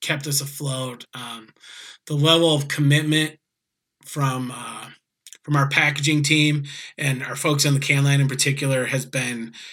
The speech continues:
has been amazing because as, um, as this thing hit and, you know, it was time for folks to, a lot of people,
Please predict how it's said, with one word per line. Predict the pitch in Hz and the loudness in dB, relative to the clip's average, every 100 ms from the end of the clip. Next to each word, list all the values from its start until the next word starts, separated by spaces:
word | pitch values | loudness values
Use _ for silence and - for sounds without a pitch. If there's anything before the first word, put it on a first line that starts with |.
| - | -2
has | 143 | 0
been | 143 143 | 2 2
amazing | 131 135 139 139 135 127 117 | 4 4 6 6 4 0 -4
because | 139 139 131 123 113 - - - - - | -4 0 0 0 -2 -4 -6 -16 -14 0
as, | 151 147 139 139 147 | 4 6 4 4 2
um, | 135 123 117 113 - _ _ _ - - | 0 -2 -6 -10 -14 _ _ _ -12 -2
as | 147 143 | 0 2
this | 160 147 | 2 2
thing | 175 143 | 4 4
hit | 147 165 160 - 139 | 4 4 2 -2 -6
and, | 127 123 123 _ - | -6 -6 -12 _ -12
you | 156 151 139 | -10 -4 -4
know, | 127 | -4
it | 131 | -6
was | 131 - | -4 -2
time | 156 139 135 | 2 2 2
for | 139 | -2
folks | 135 151 139 - | -2 0 0 0
to, | - 123 113 - - - - _ _ - | -2 -6 -8 -16 -18 -18 -20 _ _ -4
a | |
lot | 143 143 143 | 2 4 4
of | |
people, | 139 143 151 | 2 0 -2